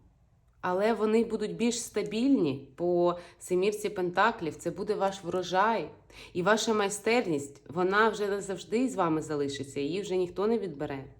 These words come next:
І у цьому другому варіанті, у цьому другому виборі ви зможете,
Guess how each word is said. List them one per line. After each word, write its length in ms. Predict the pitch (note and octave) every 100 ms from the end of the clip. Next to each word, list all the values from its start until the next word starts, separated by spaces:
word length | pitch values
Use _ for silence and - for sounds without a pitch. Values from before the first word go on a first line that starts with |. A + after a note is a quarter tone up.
| - - - - - - -
І 300 | G#3 G#3 G3+ F3+ - - - - _ - -
у 60 |
цьому 400 | F3 - C4 C#4
другому 480 | A3+ A3+ A3+ G#3 F3+
варіанті, 760 | E3+ E3 E3 G3+ C4 - D#3 C#3
у 40 | -
цьому 480 | - F3+ F#3+ E3+
другому 720 | E3 D3+ F3 F#3 F3 D#3 D3 C#3+
виборі 640 | - G#3 A#3+ A3 D#3 C#3 - - - - -
ви 380 | D3+ F#3+ C4+ C4+
зможете, 880 | F#3+ F#3 A3 A3 G#3+ G#3 G3+ F#3+